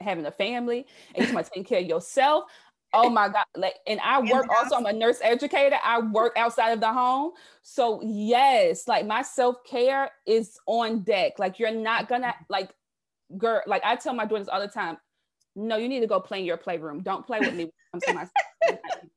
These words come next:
Speaker 1: playing that game." And so self-care routines have really helped me in my business. But of course, like, the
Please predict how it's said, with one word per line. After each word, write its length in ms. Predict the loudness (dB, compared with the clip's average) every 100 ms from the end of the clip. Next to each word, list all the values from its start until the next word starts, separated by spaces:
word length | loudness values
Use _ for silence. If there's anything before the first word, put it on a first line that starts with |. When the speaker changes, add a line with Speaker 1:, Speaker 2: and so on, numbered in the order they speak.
| _
Speaker 1:
playing 200 | -10 -8
that 180 | -10 -10
game." 320 | -12 -12 -16 -20 _ _ -6
And 180 | -6 -6
so 680 | -2 4 4 4 2 -2 -6 _
self-care 760 | _ -2 2 2 0 -4 -2 -2
routines 480 | -4 -8 -10 -10 -8
have 180 | -8 -6
really 180 | -6
helped 180 | -6 -8
me 80 | -8
in 80 | -6
my 140 | -6
business. 400 | -6 -8 -8 -10
But 140 | -8 -8
of 140 | -8
course, 480 | -8 -2 0 0 -2
like, 160 | -6 -6 -14 -6
the 180 | -2